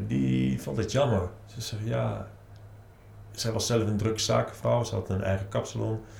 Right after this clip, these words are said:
En, eh, ze zei: Ja, kun je niet iets anders gaan doen? Zei ze, dat is een, eh,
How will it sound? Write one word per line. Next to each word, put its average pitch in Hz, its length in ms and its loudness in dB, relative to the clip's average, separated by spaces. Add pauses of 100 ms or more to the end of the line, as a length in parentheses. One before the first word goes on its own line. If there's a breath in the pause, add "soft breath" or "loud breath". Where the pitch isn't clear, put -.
(300 loud breath)
En, 98 240 4
eh, 95 60 4
ze 101 140 0
zei: 104 300 2
Ja, 92 300 4 (360)
kun 127 120 2
je 127 60 8
niet 127 280 4
iets - 320 -2
anders 135 240 0
gaan 117 140 2
doen? 110 160 2
Zei 107 140 -2
ze, 104 220 0 (160)
dat 101 120 -2
is 110 180 -2
een, 110 220 0
eh, 107 200 2